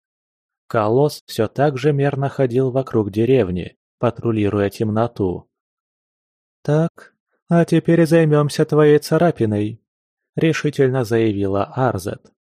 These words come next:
«Условия здесь не очень, но всё же лучше, чем ничего». Мы отправились в ту же ночлежку, где ночевали совсем недавно.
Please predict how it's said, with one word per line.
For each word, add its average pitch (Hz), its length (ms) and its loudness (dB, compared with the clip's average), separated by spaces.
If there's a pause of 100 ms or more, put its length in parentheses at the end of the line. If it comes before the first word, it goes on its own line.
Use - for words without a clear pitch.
(560)
«Условия 151 680 2
здесь 147 340 -2
не 180 160 4
очень, 123 440 -2 (240)
но 165 280 4
всё 160 240 2
же 165 140 2
лучше, 175 360 0
чем 123 240 0
ничего». 131 640 0 (1120)
Мы 120 280 0
отправились 151 680 0
в - 120 -20
ту 107 180 -4
же 104 140 -2
ночлежку, 123 800 -2
где 123 220 0
ночевали 135 600 0
совсем 139 480 -2
недавно. 104 640 -2